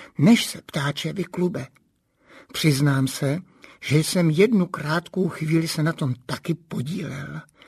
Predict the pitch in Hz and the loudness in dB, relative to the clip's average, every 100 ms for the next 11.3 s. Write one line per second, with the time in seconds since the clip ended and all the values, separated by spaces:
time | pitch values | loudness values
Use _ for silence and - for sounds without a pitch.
0 | - - - - 135 165 - - - 185 | -20 -20 -16 -6 0 0 0 -4 -2 0
1 | 165 143 165 160 - 147 143 127 156 135 | 0 0 0 -2 -2 0 0 0 -2 -2
2 | 123 113 120 117 156 147 151 151 - 156 | -2 -2 -6 -4 -2 0 0 0 -4 -4
3 | 147 - - - - - - 156 - 254 | -4 -6 -20 -20 -20 -16 -6 -4 2 4
4 | 208 220 202 170 170 208 170 185 196 147 | 6 6 6 6 4 6 6 4 2 -2
5 | 131 160 156 156 127 - - 151 170 170 | -2 -4 -2 -2 -4 -4 -2 2 2 0
6 | - - - 139 170 143 147 131 127 127 | -18 -12 -2 2 2 2 2 -2 -2 -6
7 | 117 117 131 151 160 - _ _ _ - | -2 0 0 0 -2 -6 _ _ _ -20
8 | - - 123 110 - 135 135 143 147 143 | -10 -6 -4 -4 -4 0 2 4 2 0
9 | 143 147 - - - 220 - - - - | -2 -6 -16 -4 0 0 -2 -6 -6 -6
10 | 170 - - - - 160 - 170 147 - | -10 -10 -14 -14 -6 -4 -2 -4 -6 -2
11 | 147 143 | 0 0